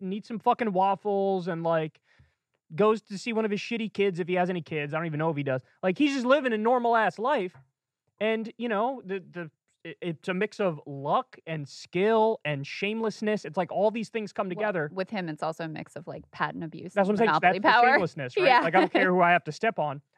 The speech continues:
Speaker 1: All those things come together, and that's where you get, like, it's not like he's just better than everybody. It's not, this isn't a meritocracy.
Speaker 2: Yeah.
Speaker 1: This is, we don't live in a meritocracy. Yeah, you have to redress these grievances. You have to redistribute the wealth.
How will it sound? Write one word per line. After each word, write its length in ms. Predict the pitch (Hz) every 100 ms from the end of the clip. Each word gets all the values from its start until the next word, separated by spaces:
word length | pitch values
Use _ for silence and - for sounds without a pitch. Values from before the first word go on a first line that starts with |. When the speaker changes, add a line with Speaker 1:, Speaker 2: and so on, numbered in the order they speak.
| -
Speaker 1:
All 160 | 220 285
those 180 | 247
things 180 | 254 233
come 200 | - 214
together, 480 | 165 202 247 160 156
and 160 | 156 175
that's 220 | 226 -
where 80 | 196
you 80 | 165
get, 200 | 165 -
like, 160 | 175
it's 160 | 190 -
not 220 | 269 285
like 160 | 214 -
he's 140 | 196
just 180 | 202 151
better 180 | 180 214
than 80 |
everybody. 200 | 143 120
It's 100 | 135
not, 160 | 208 208
this 140 | 170
isn't 160 | 302 302
a 20 |
meritocracy. 680 | 226 208 214 226 139 - - _ -
Speaker 2:
Yeah. 140 | 156
Speaker 1:
This 100 | 247
is, 40 | 240
we 80 |
don't 140 | 208 285
live 140 | 214
in 40 | 170
a 40 |
meritocracy. 500 | 156 143 139 - 170
Yeah, 220 | 180 330
you 140 | 262 196
have 100 | 240
to 100 | 240
redress 420 | 190 214 190 196
these 160 | 233 180
grievances. 500 | 262 370 320 175 143
You 60 |
have 80 | 185
to 80 | 220
redistribute 540 | 170 196 226 165 160 190
the 80 |
wealth. 260 | 214 311